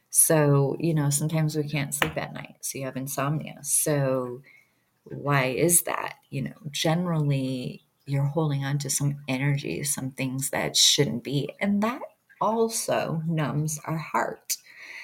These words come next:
So when we hold on to these energies that we need to let go of, we don't even realize we've held on to it. We feel so heavy sometimes by the time we're a certain age and older.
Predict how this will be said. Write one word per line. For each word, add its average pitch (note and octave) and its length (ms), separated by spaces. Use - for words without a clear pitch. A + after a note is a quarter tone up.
So E3+ 460
when E3 520
we D#3 280
hold G3 400
on F3 180
to F3+ 80
these D3 280
energies E3 500
that - 160
we C#3+ 80
need D#3 180
to D#3+ 60
let C#3+ 260
go E3+ 240
of, - 320
we G3+ 60
don't A#3+ 160
even D#3+ 420
realize F#3+ 680
we've - 180
held - 220
on - 200
to - 100
it. - 180
We E3 260
feel - 380
so F#3+ 340
heavy F3+ 420
sometimes C#3+ 640
by D#3 140
the C#3+ 100
time D#3 320
we're D3+ 140
a D3+ 60
certain E3 360
age D#3+ 340
and C#3+ 120
older. F3 460